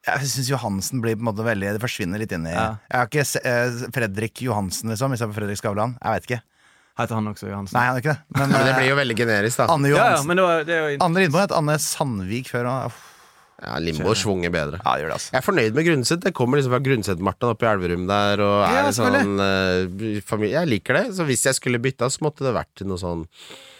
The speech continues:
Speaker 3: tysk og stansmessig. Slumberger eller noe sånt. Christian Slumberger.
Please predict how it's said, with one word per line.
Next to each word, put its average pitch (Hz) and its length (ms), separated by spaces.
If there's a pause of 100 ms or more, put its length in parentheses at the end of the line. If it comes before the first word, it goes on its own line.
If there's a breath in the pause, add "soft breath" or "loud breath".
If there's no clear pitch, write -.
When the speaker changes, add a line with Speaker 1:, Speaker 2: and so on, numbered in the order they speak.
(240 loud breath)
Speaker 3:
tysk - 400
og - 60
stansmessig. 95 600
Slumberger 90 800
eller 98 120
noe 139 100
sånt. 123 160
Christian 98 320
Slumberger. 95 640